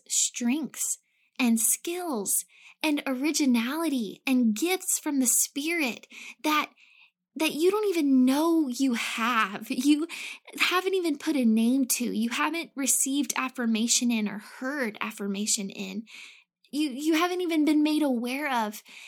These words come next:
And God wants those things to be made known to you. He wants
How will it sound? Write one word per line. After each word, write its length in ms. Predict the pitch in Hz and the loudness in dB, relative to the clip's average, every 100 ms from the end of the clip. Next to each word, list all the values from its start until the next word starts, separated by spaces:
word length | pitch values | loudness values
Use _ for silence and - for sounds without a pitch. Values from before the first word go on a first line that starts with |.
| - | -6
And 300 | 311 302 247 | 0 2 2
God 320 | 254 285 349 330 | 0 -2 -2 -2
wants 580 | 277 302 320 - - 262 | -4 -4 -4 -2 -2 -2
those 460 | 247 262 311 302 | -2 0 2 0
things 460 | - 269 285 285 - | -2 -2 0 0 0
to 100 | 277 | -2
be 180 | 233 277 | -2 -2
made 220 | 269 233 | 0 2
known 340 | 214 214 240 | 2 0 0
to 180 | 269 - | -2 -2
you. 200 | 294 311 | -2 -4
He 180 | 294 285 | -4 -2
wants 480 | 247 254 247 - | -2 -4 -4 -4